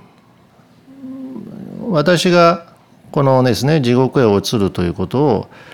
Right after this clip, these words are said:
そういう身であることを哀れに思われて、まあ、本願を立てられたのは阿弥陀仏なんでありますけども、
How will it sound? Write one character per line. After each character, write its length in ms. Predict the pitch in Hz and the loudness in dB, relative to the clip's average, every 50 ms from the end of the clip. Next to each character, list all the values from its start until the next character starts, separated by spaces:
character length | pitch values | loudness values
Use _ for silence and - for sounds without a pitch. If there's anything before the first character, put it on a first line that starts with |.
| - - - - - _ _ _ _ - | -20 -20 -20 -20 -20 _ _ _ _ -16
そ 240 | - - 147 139 139 | -4 0 2 2 4
う 60 | 135 | 4
い 80 | 135 | 2
う 40 | 131 | 2
身 120 | 131 131 123 | 2 2 2
で 100 | 127 131 | 4 4
あ 100 | 135 131 | 4 4
る 120 | 123 107 | 2 0
こ 140 | - 101 90 | 0 -4 -2
と 160 | - 139 120 | 0 0 2
を 120 | 107 104 | 2 2
哀 220 | 113 127 135 131 123 | 4 4 4 4 4
れ 120 | 113 104 | 2 2
に 120 | 92 98 95 | 2 0 0
思 160 | 92 95 95 | 0 0 0
わ 100 | 92 92 | 0 0
れ 120 | 90 90 | 0 -2
て、 400 | - - - 139 120 104 90 - 135 135 120 - - - - - - - - | -4 0 2 4 4 4 2 0 -4 -8 -10 -12 -20 -20 -20 -20 -20 -12 -6
ま 100 | - 117 | -2 -2
あ、 60 | 104 95 | 0 0
本 300 | 113 127 127 123 117 110 | 2 2 2 4 4 4
願 180 | 104 98 110 | 2 2 2
を 60 | 127 | 2
立 160 | - 107 98 87 | 2 0 0 0
て 100 | 107 101 | 0 0
ら 120 | 101 101 | 2 0
れ 80 | 95 90 | 0 0
た 140 | - 104 | 0 0
の 160 | 110 135 165 175 | 0 2 2 2
は 300 | 170 143 110 95 - - - - - - - - - - - - - - | 4 4 2 2 0 -4 -14 -18 -18 -18 -18 -18 -18 -18 -18 -18 -14 -4
阿 140 | - 110 110 | -2 0 2
弥 100 | 113 113 | 2 2
陀 160 | 107 120 113 | 4 2 2
仏 520 | 98 92 87 - - - 85 82 82 82 - 127 - - - - - | 2 0 -2 -4 -4 -4 -4 -2 -4 -4 -6 -10 -14 -20 -20 -8 -4
な 120 | - 90 | -4 -2
ん 60 | 85 | -2
で 80 | 82 80 | -2 -2
あ 80 | 82 82 | -2 -2
り 120 | 92 95 | 0 0
ま 140 | 98 104 104 | 0 0 -2
す 100 | - - | -2 -4
け 120 | - 90 | -6 -4
ど 120 | 82 90 101 | -4 -2 -2
も、 320 | 139 143 117 - 110 - | 0 0 0 -2 -4 -10